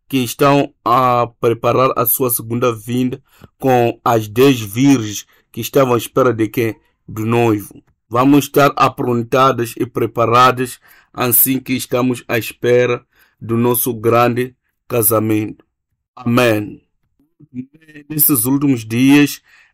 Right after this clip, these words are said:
existe o Cordeiro e os cento e quarenta e quatro mil. E eles são definidos como pessoas que não se contaminaram com mulheres. Apocalipse capítulo quatorze, versículo quatro diz: "Estes são aqueles que não se contaminaram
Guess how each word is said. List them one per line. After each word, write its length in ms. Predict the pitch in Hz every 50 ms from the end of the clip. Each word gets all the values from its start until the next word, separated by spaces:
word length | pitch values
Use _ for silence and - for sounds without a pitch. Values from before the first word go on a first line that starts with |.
| -
existe 600 | - 135 123 117 104 110 127 147 147 - 160 147 -
o 100 | 120 131
Cordeiro 840 | - - 120 113 110 104 113 120 127 139 139 139 147 147 147 147 _ _ _ _ _ -
e 80 | 131 127
os 140 | 123 113 -
cento 260 | - 139 135 131 139
e 40 | 135
quarenta 320 | - 123 117 120 120 123
e 60 | 117
quatro 360 | - 127 117 113 - 120 113
mil. 300 | 110 107 110 107 104 101 - - - _ _
E 200 | - 120 127 - -
eles 420 | 135 156 165 160 151 147 127 -
são 420 | - - 147 143 147 147 147 135
definidos 600 | 135 117 123 117 - - 123 120 135 139 127 120
como 300 | - - 147 139 135 123
pessoas 640 | - 139 120 - - - 131 131 135 131 131 131 - _ _ - - _ _ _
que 120 | - 165 160
não 160 | 156 147 139
se 100 | - -
contaminaram 880 | - - 131 127 123 131 123 123 127 127 123 135 139 139 131 127 123 113
com 160 | - 117 113
mulheres. 840 | 113 113 107 98 107 113 110 107 104 101 98 - - - - - _ _ _ _ _
Apocalipse 640 | - - _ 123 117 - 123 120 131 139 139 - -
capítulo 460 | - 139 120 - 139 127 131 123 120
quatorze, 500 | - 123 120 117 - 139 135 131 123 113
versículo 460 | 113 113 107 - - - - 127 113 -
quatro 400 | - 131 120 117 120 120 113 113
diz: 460 | 120 117 113 107 - - - - _ _ _ _ _ _ 147 170
"Estes 300 | 165 147 - 135 113 -
são 280 | - - 180 175 180 -
aqueles 640 | - 139 127 120 - 156 160 165 160 151 156 147 -
que 220 | _ - 151 143
não 220 | 135 156 165 160 151
se 160 | - - 139
contaminaram 960 | - - 127 120 117 123 117 120 123 123 123 127 131 131 123 113 110 107